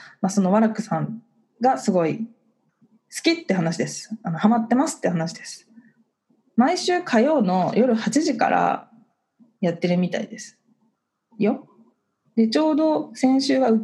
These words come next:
世絵の第一回目の夜で、五夜連続でやると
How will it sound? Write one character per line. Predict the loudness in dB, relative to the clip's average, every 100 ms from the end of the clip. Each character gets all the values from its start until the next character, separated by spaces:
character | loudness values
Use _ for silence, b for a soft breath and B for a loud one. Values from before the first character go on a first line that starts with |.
| 2
世 | 2
絵 | 2
の | 2
第 | 2 2
一 | -2 -2
回 | 0
目 | 0
の | 0
夜 | -2 -2
で、 | -2 -4 B B B B B 0
五 | 2
夜 | 2
連 | 2 2
続 | 0 0
で | 2
や | 2
る | -2
と | -4 -8